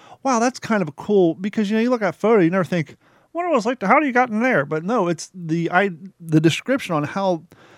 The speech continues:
the effort it took to get in there and the security to prevent people from getting there is very cool. And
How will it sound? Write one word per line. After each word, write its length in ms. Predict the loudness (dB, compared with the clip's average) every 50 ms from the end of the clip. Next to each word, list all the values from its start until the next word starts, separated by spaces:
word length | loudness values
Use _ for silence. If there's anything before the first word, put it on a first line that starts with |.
| _ _ 0
the 100 | 4 4
effort 200 | 4 4 4 0
it 100 | -2 -2
took 180 | 0 -2 -2 -2
to 60 | -2
get 200 | 2 4 6 6
in 100 | 6 4
there 200 | 2 0 0 0
and 100 | -2 -2 -4
the 40 | -4
security 540 | -6 -6 -8 -4 0 2 4 4 4 2 0
to 80 | -2
prevent 380 | -6 -6 0 2 2 2 2 0
people 140 | -2 -4 -4
from 180 | -4 -6 -4
getting 160 | -4 -4 -4
there 180 | -2 -2 -2 -2
is 60 | -2 -2
very 300 | -2 0 0 0 -2 -2
cool. 320 | -2 0 2 2 2 2
And 160 | 0 -2 -6